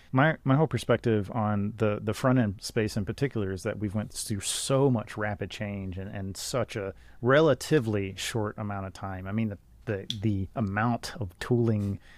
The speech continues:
that has been created and discarded and improved and whatever in this time has been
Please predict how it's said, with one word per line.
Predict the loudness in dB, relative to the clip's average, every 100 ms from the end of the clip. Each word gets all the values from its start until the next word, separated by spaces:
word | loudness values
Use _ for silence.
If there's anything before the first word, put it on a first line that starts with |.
| -4
that | 0
has | 0 0
been | 0 -2
created | 0 2 2 2 2 0 0
and | 0
discarded | 0 -2 2 2 2 0 0 -2
and | -4
improved | -4 -2 2 2 2 2 -2 -4
and | -4 -4
whatever | 2 4 4 2 0 -4 -12 -20 -2
in | 0
this | 2 0
time | 0 2
has | 2
been | 2 -2 -2